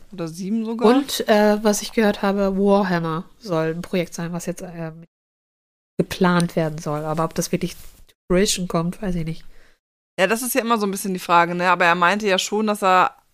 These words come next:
Speaker 1: eigentlich momentan ganz gut beschäftigt ist, auch ohne, also irgendwie, dass er irgendwie ohne den Witcher auch irgendwie drei Großprojekte laufen hatte.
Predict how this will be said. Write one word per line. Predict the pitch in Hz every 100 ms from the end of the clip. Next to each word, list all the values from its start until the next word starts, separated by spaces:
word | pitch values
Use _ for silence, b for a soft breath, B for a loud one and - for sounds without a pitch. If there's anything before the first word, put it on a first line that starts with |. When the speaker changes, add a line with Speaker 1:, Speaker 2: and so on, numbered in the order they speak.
| -
Speaker 1:
eigentlich | 226 185 208 208
momentan | 220 202 208 220 190
ganz | 185 -
gut | 196
beschäftigt | - - 170 - 175
ist, | - 165 -
auch | 170
ohne, | - 170
also | 135 160 170
irgendwie, | 170 175
dass | 165 180
er | 156
irgendwie | 165 165 -
ohne | - 180
den | 180 185 180
Witcher | - -
auch | -
irgendwie | 185 190
drei | 185 175
Großprojekte | 175 196 - - 190 202 185
laufen | 185 208 208
hatte. | 202 208